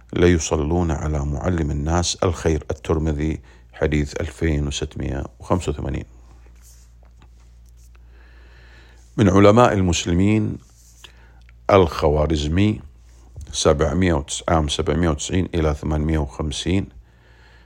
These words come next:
آه، ميلادي، بغداد، عالم الرياضيات والهندسة والفلك ومؤسس علم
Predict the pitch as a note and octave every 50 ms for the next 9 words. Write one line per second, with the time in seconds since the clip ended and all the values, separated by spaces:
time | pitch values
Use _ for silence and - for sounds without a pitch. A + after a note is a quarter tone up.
0 | - - - - - - D#2+ D#2 D2+ D2+ D2 C#2+ C#2+ C#2+ C#2 C2+ C2 - - -
1 | F2 E2 E2 E2+ F2 F2 D#2+ G2 F#2 - - - - - G2 D2 D2+ D2 E2 D#2+
2 | F2 F#2+ - - - - - - - - - F2 F2+ F2 E2 D#2 D2+ C#2 C#2+ C#2+
3 | D2 D2 C#2+ C#2 C#2 D2+ D#2 E2+ F2+ F2+ - - - D#2 D2 D2 - - F#2 E2+
4 | D#2 D2 D2+ D2+ D2 - - F2+ F2+ - D#2 D2+ C#2+ C2+ - - F2 F#2 F#2 -
5 | - - - - - - - - - - - - - - - - F#2+ F2+ - -
6 | - F2+ - - - F#2 - - - - F2+ F2 E2 D2+